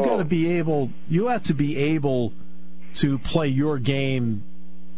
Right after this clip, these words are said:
Speaker 2: the best way you can play your game. So if that means
Speaker 1: Yeah.
Speaker 2: you're not gonna chit chat or anything like that, that's fine.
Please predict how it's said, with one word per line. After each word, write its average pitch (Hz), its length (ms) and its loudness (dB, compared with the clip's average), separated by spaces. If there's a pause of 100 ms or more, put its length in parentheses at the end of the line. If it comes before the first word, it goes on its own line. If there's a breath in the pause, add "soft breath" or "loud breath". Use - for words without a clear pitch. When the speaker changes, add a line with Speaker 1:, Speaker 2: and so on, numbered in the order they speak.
(140)
Speaker 2:
the 135 100 2
best 139 300 0
way 131 140 2
you 131 160 2
can 127 140 0
play 131 180 2
your 113 200 2
game. 104 360 0
So - 180 0
if 117 80 -2
that - 140 2
means 147 180 2
Speaker 1:
Yeah. - 20 -2
Speaker 2:
you're 151 100 0
not 151 140 0
gonna 131 140 0
chit 143 320 0
chat 147 380 0
or 143 100 2
anything 139 260 0
like 143 160 0
that, 165 220 0 (640)
that's 156 260 0
fine. 143 360 0